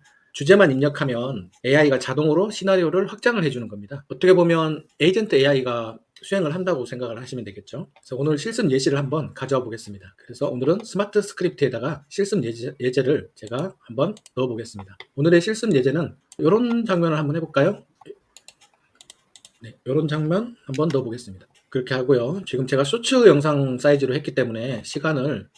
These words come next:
커스텀으로 해서 한번 만들어 보겠습니다. 그래서 시간을 보통의 경우 여덟 장면으로 하기 때문에 장면 샷을 한번 정해 보겠습니다. 그래서 여덟 개를 샷 장면으로 하면 사십 초 정도가 되네요. 확인을 눌러주시고요. 그 다음에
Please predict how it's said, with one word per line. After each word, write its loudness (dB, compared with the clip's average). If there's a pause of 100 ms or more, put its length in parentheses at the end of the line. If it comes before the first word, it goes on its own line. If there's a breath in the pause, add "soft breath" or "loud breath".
커스텀으로 2
해서 -4 (300)
한번 0
만들어 0
보겠습니다. -10 (220)
그래서 -10
시간을 4 (480 soft breath)
보통의 2
경우 4
여덟 6
장면으로 4
하기 -4
때문에 -2
장면 0
샷을 0
한번 -2 (520)
정해 -2
보겠습니다. -10
그래서 -4
여덟 4
개를 4 (320)
샷 -6
장면으로 2
하면 -2
사십 -6
초 2
정도가 0
되네요. -8
확인을 2
눌러주시고요. -2
그 -20
다음에 0